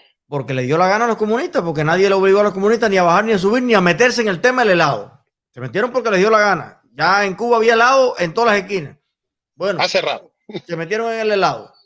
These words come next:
Speaker 1: Eh, a cincuenta, eh, entonces, ellos en la reunión dirían, "Vamos a ponérselo a treinta pesos la bola de helado". Y la reacción normal de una persona que de cincuenta kilos le subes a treinta pesos la bola de helado debe ser aplaudir.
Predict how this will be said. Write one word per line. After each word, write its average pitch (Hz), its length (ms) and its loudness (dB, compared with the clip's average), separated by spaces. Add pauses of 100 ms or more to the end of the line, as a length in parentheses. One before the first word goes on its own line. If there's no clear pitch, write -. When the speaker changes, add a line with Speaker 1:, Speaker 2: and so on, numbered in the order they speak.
(120)
Speaker 1:
Eh, 180 460 0
a 180 80 -2
cincuenta, 196 300 -10 (760)
eh, - 240 -20 (100)
entonces, 214 420 -8 (280)
ellos 233 220 0
en 240 60 -2
la 226 80 0
reunión 240 280 -4
dirían, 196 340 -4
"Vamos 160 220 -8
a - 20 -20
ponérselo 180 420 -8
a 135 80 -6
treinta 156 360 -8
pesos 165 240 -8
la 165 80 -6
bola 170 200 -4
de 170 60 -4
helado". 175 440 -4 (680)
Y 160 140 0
la 175 140 2
reacción 160 680 0
normal 208 460 -2
de 185 60 -2
una 190 160 -2
persona 196 400 -6
que 170 120 -4
de 151 100 -6
cincuenta 190 400 -8
kilos 208 200 -2
le 156 100 -2
subes 190 240 -2
a 190 80 0
treinta 196 320 -4
pesos 202 240 -4
la 208 60 -2
bola 214 180 0
de 208 40 0
helado 233 280 2
debe 214 160 2
ser 214 200 -2
aplaudir. 226 760 0